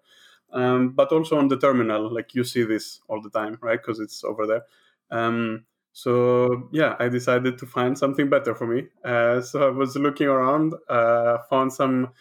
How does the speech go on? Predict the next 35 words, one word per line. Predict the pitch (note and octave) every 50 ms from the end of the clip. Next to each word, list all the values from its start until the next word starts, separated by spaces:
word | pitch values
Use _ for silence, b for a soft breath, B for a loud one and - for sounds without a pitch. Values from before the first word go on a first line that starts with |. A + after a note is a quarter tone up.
| b b b b b b b b b
like, | B2+ A#2+ -
friends | - - D#3+ D#3+ D#3 D#3+ D#3+ D#3+ -
had, | - - D3 C#3 C3+ C3+ C3+ -
you | - C3
know, | B2+ A2+ A2 A#2+
names | B2 B2 A#2+ A#2+ A#2+ B2 B2 B2 B2+ A#2+ - - - - - -
of, | A#2 A2+ G#2+ - - - - _ _ -
like, | G2+ F#2 - _
physicists | - C#3+ C#3+ C#3 C#3 B2+ B2+ - C3 B2 B2 - - - - - -
or | G#2+ G#2+ G#2+ G#2 G#2 - - -
engineers | G#2 G#2+ A2+ A2 A2 A#2+ C#3 C#3 C3+ C3 B2+ B2 B2 - - -
or | A#2+ A2+ A2
whatever, | A2 A2+ A2 B2+ B2+ B2+ C3 B2+ b b b b b b b
but | C#3 C3 D3
I |
wanted | C#3+ C#3+ D3 D3+ D3 C#3
something | - C#3+ C3+ C#3 C#3+ C#3 C3
that, | C3+ C3 B2 B2+ - - _ _ _ _ _ _ _ _ _ _ _ _ _ -
uh, | B2+ B2 A#2+ A#2 A#2 A#2 A#2 A#2 A#2+ -
I | A#2+ B2 B2
can, | B2 - - - B2+ A#2+ A#2+ A#2+ A#2+ A#2+
like, | A2+ A2+ - - - A#2
generate | - C#3+ B2+ C3 C#3 C3+ C#3 C#3 C#3+ D#3 D#3 - - - _ _ _ _ _ _ _ - C3+ C3+ - -
on | C3+ C#3 C3+ C#3
the | C#3+ -
fly, | - C#3+ A#2+ A#2 B2+ C#3
you | D3 D#3+ E3 E3 C3
know, | C3 C#3 D3+ D#3
so | - - - C3+ B2+
I | B2
don't | B2+ C3 B2
have | C#3 C3+ B2+ -
to, | - C3 B2+
like, | B2 A#2 A#2 A#2 -
Google | D3 C#3 C3 - B2+ A2